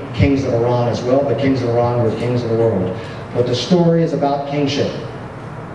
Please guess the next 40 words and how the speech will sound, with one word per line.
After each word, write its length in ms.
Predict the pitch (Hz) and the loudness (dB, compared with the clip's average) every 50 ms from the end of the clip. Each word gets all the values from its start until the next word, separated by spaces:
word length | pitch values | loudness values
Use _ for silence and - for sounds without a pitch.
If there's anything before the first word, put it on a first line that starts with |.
| - - - - - - - - - | -12 -12 -12 -12 -12 -12 -10 -2 2
This 160 | 170 180 - | 2 4 4
is 100 | 208 175 | 4 4
not 200 | 185 185 185 185 | 4 2 2 2
all 160 | 180 185 180 175 | 0 0 0 0
that 220 | 180 175 - - | 0 0 0 2
comfortable 480 | 185 196 196 196 - 156 131 127 123 120 | 2 2 2 2 0 0 0 2 2 2
for 160 | - 135 135 | 2 2 2
all 460 | - 143 139 147 143 139 135 127 127 | 2 2 2 2 2 2 0 0 0
readers 420 | 123 135 135 135 127 127 120 117 127 | 2 2 2 0 0 -2 -2 -2 -2
of 80 | 120 123 | -2 -2
the 60 | 117 | 0
Shahnameh 580 | 113 - 135 - - - 117 117 113 120 110 107 | 0 2 2 2 2 0 0 0 0 0 0 0
today, 440 | 117 - 123 135 151 165 170 156 - - - | 0 2 2 2 4 2 2 0 -2 0 0
because, 560 | 139 135 135 139 139 143 139 139 - - - 135 | 0 2 2 4 2 2 2 2 0 0 -2 0
today, 320 | 135 127 135 139 165 175 | 0 0 2 2 2 2
because 360 | 170 160 143 147 143 143 - - - - - - - - - | 0 0 2 2 2 2 0 -2 -6 -8 -8 -8 -10 -4 0
they 160 | 135 160 185 | 2 2 2
spent 380 | 180 180 170 160 156 151 151 147 | 2 2 2 2 0 2 2 2
most 240 | 151 156 156 - 147 | 2 2 2 2 0
of 80 | 135 | -2
the 60 | 135 | 0
twentieth 340 | 135 165 151 151 147 139 139 | 0 0 2 2 2 0 0
century 640 | - - 165 180 185 - - 131 135 135 131 - - - - - | 2 2 2 2 2 2 2 4 4 2 2 0 -4 -8 -8 -8
chafing 560 | - - 175 165 175 180 180 - 135 135 131 | -2 2 4 4 4 4 4 2 2 2 2
at 180 | 143 139 - - | 0 0 0 0
the 100 | 131 127 | 0 0
monarchical 640 | 127 131 135 139 147 147 - - 147 - 139 131 120 - | 2 2 4 4 4 2 2 0 0 0 0 0 2 4
bit 440 | 151 156 151 156 - - - - - - - - - | 4 4 4 2 0 -2 -4 -4 -6 -6 -8 -8 -6
and 140 | - 123 123 | -4 0 4
hoping 400 | 165 185 185 185 147 135 143 139 | 4 4 4 4 2 2 2 2
that 160 | 135 131 - | 2 0 0
there 280 | 135 127 127 123 131 | 0 0 0 -2 0
might 280 | 135 139 143 143 139 - | 0 2 2 2 2 2
be 100 | 135 127 | 2 2
another 300 | 127 135 139 139 147 139 | 4 2 2 2 2 0
kind 240 | 143 139 139 139 139 | 0 0 0 0 0
of 80 | 135 | 0
system, 440 | - - 196 196 - - - - 107 - - - - - - - - - - - - | 0 2 2 2 2 0 -2 -2 -2 -2 -4 -6 -10 -10 -12 -12 -12 -12 -10 -6 -2
uh, 220 | - 120 123 123 113 | 0 0 2 0 0
for, 520 | - - 156 143 131 131 131 131 127 | 2 2 2 4 4 4 4 2 2